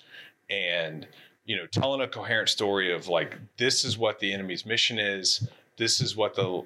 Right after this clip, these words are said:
you know, enemy's purpose is. You know, what, what's he trying to achieve and why? Um, a-, and communicating in a narrative of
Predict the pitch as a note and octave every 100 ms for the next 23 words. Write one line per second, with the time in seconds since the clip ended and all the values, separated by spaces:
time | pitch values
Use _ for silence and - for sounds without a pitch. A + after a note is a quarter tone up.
0 | - A2 - G2 D#2+ G#2+ G#2 F2+ - -
1 | - E3 D#3+ E2+ E2 - - E2+ D#2 D#2
2 | - - - - G2 E2+ F2+ A2 - A2+
3 | A#2 B2+ A#2 A#2+ G#2 F#2+ - G2 F2 E2
4 | F2+ D#2+ D#2 D2 - - - - F2+ E2
5 | E2 D2+ - G2+ - F#2+ F#2 E2+ D#2+ -
6 | - A#2+ A2 C3 B2 B2+ F#2+ G#2 G2 F2+
7 | F2+ G2 G2+ F#2 F2 E2 E2 - - F#2+
8 | E2+ E2 -